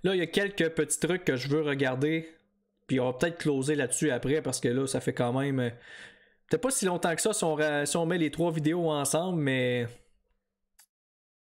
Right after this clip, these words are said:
avec tout le temps que j'ai mis entre, là, pour, euh, ramener, pour revenir au jeu et tout ça, ça fait un petit bout, là, que je suis en train de jouer, donc, euh, je vais peut-être, euh... arrêter.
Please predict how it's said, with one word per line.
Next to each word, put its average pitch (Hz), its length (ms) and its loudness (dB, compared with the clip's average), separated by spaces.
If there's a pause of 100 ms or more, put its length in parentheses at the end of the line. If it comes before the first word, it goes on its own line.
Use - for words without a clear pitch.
(120)
avec 131 180 0
tout 185 160 2
le 170 100 2
temps 175 180 -2
que 160 60 0
j'ai 143 160 0
mis 156 200 -2
entre, 160 320 0
là, 147 40 2
pour, 135 200 0
euh, 131 240 2
ramener, 131 440 0
pour 131 280 -2
revenir 147 320 0
au 139 160 2
jeu 156 160 0
et 151 80 -4
tout - 100 -10
ça, 160 260 0 (680)
ça - 100 -16
fait - 80 -4
un 147 100 0
petit 147 220 -2
bout, 170 180 2
là, 151 120 0
que 131 240 2
je 123 60 0
suis 139 100 -2
en 127 80 0
train 127 160 0
de 117 80 -2
jouer, 143 220 2
donc, 127 200 -2
euh, 120 60 2
je 117 100 0
vais 120 60 -4
peut-être, 147 260 -2
euh... 123 340 2 (1500)
arrêter. 135 560 -2